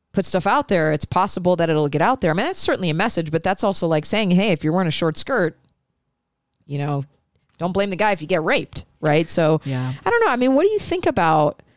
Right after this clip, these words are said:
Speaker 1: and this is kind of a general question before we get into the meat of this, but the idea of,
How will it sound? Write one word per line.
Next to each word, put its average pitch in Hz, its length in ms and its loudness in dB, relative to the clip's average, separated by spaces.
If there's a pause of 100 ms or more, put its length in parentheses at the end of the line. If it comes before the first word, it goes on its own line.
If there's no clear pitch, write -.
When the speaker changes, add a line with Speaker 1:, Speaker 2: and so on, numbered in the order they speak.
(400)
Speaker 1:
and 226 140 0
this 262 180 0
is 226 100 -6
kind 208 160 0
of 175 80 0
a - 20 0
general 175 320 2
question 180 320 -2
before 151 240 2
we 151 80 2
get 151 140 2
into 143 220 -4
the 139 80 0
meat 190 220 2
of 180 100 2
this, 143 200 2
but - 320 -2
the 196 160 2
idea 190 520 2
of, 147 600 2